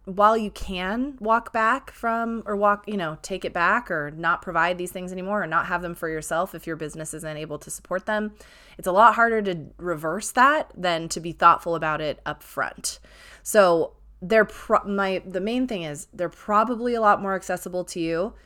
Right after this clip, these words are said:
You do not have to provide them. And so with those, that piece of knowledge, do it well.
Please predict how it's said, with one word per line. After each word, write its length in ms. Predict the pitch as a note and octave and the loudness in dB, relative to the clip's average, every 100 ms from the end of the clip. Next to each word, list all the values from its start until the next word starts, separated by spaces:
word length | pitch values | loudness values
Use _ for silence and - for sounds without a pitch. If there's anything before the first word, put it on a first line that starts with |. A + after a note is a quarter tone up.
| _ - | _ -8
You 160 | F3+ | -6
do 320 | E3 D3+ A3+ | -6 -4 -2
not 240 | B3+ B3 G#3 | 2 2 2
have 240 | G#3 G#3 | -4 -4
to 100 | G#3+ | -6
provide 460 | G3 F3 E3 F#3 F3+ | -6 -2 0 0 -2
them. 320 | D3 C#3 C#3 _ _ | -4 -4 -10 _ _
And 180 | - G3 | -4 -4
so 160 | F#3+ G#3+ | 0 0
with 180 | G3+ G3+ | 0 0
those, 360 | G#3 A3 G#3+ | 0 -2 -6
that 280 | - G3 G3 | 0 2 2
piece 220 | - G#3 | -2 -8
of 100 | F#3+ | -6
knowledge, 640 | E3+ F#3 A3+ D#3 D3 - - _ _ _ - D#3+ - _ _ | -2 -2 -2 -4 -6 -12 -16 _ _ _ -16 -16 -16 _ _
do 180 | - G3 | 0 4
it 100 | B3+ | 4
well. 420 | F#3+ A#3 D#3+ E3+ | 2 -2 -2 -6